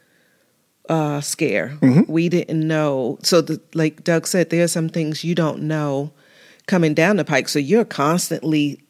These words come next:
Speaker 1: learning your spouse and,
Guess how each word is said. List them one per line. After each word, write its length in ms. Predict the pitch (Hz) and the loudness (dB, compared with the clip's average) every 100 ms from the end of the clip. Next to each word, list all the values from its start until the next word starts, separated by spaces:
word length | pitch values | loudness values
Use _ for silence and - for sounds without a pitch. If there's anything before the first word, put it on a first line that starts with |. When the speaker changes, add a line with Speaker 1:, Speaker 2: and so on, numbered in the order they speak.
| _ _ - | _ _ -2
Speaker 1:
learning 520 | 165 170 185 175 165 | 2 4 4 2 2
your 120 | 160 | 0
spouse 680 | 151 - 147 147 156 - - - - - _ | 0 -4 -4 -4 -4 -6 -10 -20 -20 -20 _
and, 640 | 165 156 151 151 147 151 | -2 -2 -2 -4 -4 -8